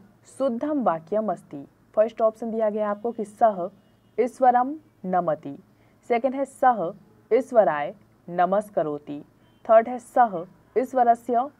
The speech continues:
नमस्करोति and fourth option है सः ईश्वरेण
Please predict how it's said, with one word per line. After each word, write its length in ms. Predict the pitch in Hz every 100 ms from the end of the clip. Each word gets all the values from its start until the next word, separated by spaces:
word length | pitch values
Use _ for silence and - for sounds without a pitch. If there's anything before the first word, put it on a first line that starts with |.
| _ 170
नमस्करोति 840 | 165 208 - 226 214 208 254 262
and 180 | 190 190
fourth 260 | 254 269 202
option 260 | 180 208
है 80 | 208
सः 460 | 214 - 240 180 196 _ _ -
ईश्वरेण 640 | 247 254 208 165 151 185